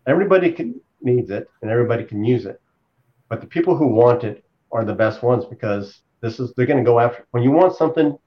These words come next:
and you're committed to doing it, you're gonna do the work. If you're just interested in it, you're gonna do it when it's convenient.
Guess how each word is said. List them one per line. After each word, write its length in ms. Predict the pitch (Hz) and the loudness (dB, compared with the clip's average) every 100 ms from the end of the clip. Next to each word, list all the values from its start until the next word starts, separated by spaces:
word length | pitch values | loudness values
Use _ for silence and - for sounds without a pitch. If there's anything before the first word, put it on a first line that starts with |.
| _ 123 | _ -6
and 100 | 110 | -6
you're 120 | 107 | -6
committed 380 | 113 127 123 107 | -2 0 0 -4
to 80 | 107 | -4
doing 240 | 113 113 | -2 -2
it, 200 | - - - | -4 -6 -8
you're 160 | 113 | -4
gonna 180 | 117 107 | -2 -2
do 140 | 104 | -4
the 80 | 101 | -6
work. 280 | 98 95 - _ _ _ _ _ _ _ | -6 -8 -10 _ _ _ _ _ _ _
If 100 | 117 | -6
you're 120 | 151 139 | -2 0
just 200 | 175 156 | 2 2
interested 460 | 139 131 - 120 | 0 -4 -6 0
in 100 | 123 | 2
it, 160 | 123 123 | 2 0
you're 100 | 117 | -4
gonna 200 | 117 113 | -4 -2
do 180 | 107 113 | -2 -4
it 80 | 113 | -2
when 120 | 104 | -4
it's 120 | 101 | -6
convenient. 500 | - 95 92 92 92 | -8 -10 -8 -6 -8